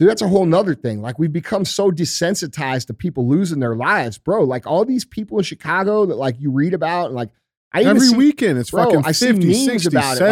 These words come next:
Speaker 1: I
Speaker 2: seventy
Speaker 1: see,
Speaker 2: people.
Speaker 1: I see me-, listen, dude, I see memes about it. Like, people fucking making jokes about, like, all the, all the, uh, the people in,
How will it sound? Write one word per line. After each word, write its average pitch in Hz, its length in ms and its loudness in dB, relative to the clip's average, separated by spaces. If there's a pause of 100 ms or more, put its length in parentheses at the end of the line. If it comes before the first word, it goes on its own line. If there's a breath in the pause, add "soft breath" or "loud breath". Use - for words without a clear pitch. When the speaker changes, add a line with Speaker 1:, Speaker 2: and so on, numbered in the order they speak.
Speaker 1:
I 226 80 2
Speaker 2:
seventy - 60 2
Speaker 1:
see, 220 160 -4
Speaker 2:
people. 165 180 -8
Speaker 1:
I 175 60 0
see 220 200 -4
me-, 165 340 0
listen, 165 340 -4
dude, 110 240 -4 (320)
I 135 40 -8
see 208 220 -4
memes 170 500 0
about 120 320 -6
it. 85 160 -20
Like, 123 160 -8
people - 260 -8
fucking 165 380 -6
making 131 380 -4
jokes 135 500 -2
about, 127 300 -8
like, 120 180 -10 (320)
all 160 240 2
the, 151 160 2 (140)
all 151 220 -2
the, 160 200 0
uh, 113 280 -6 (440)
the 135 80 -8
people 175 480 0
in, 127 380 -2